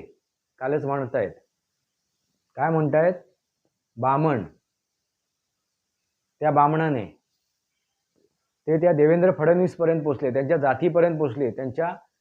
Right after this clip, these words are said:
पत्नीपर्यंत पोचले, त्यांच्या मुलीपर्यंत पोचले. आणि त्यांची चावी देणारे कोण आहेत? तर शरद पवार,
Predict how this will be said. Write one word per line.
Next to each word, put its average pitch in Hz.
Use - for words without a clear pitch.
पत्नीपर्यंत 180
पोचले, 156
त्यांच्या 147
मुलीपर्यंत 147
पोचले. 101
आणि 131
त्यांची 139
चावी 147
देणारे 160
कोण 143
आहेत? 170
तर 202
शरद 127
पवार, 92